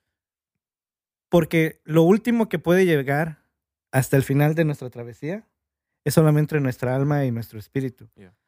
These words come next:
Speaker 1: So, ¿por qué nos ponen es-, esa travesía? Es para que tenemos que llegar con la pureza más grande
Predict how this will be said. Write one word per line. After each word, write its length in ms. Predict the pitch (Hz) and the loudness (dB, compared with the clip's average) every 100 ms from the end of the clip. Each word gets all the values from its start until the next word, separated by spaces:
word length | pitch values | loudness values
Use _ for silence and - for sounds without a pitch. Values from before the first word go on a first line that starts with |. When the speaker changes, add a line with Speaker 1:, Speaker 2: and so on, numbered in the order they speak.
| _ _ | _ _
Speaker 1:
So, 140 | - 143 | -2 0
¿por 140 | 151 | 0
qué 100 | 170 | 2
nos 140 | 170 165 | 2 2
ponen 460 | 170 170 160 139 143 | 2 2 -2 -6 -8
es-, 180 | 151 | -10
esa 240 | - 147 160 | -8 -6 -4
travesía? 520 | 143 127 123 170 151 | -4 -8 -6 -6 -6
Es 140 | 139 - | -10 -6
para 200 | 151 147 | -4 -4
que 240 | 131 120 - _ _ _ _ _ _ _ _ 143 143 139 | -8 -12 -16 _ _ _ _ _ _ _ _ -20 -20 -2
tenemos 320 | 170 185 202 | 2 2 0
que 100 | 170 | -2
llegar 260 | 147 147 156 | -2 0 -2
con 180 | 170 156 | -2 -2
la 140 | 135 | -4
pureza 340 | 135 143 170 180 | -2 -2 0 -2
más 200 | 165 151 | -2 -4
grande 380 | 151 165 220 | -8 -8 -16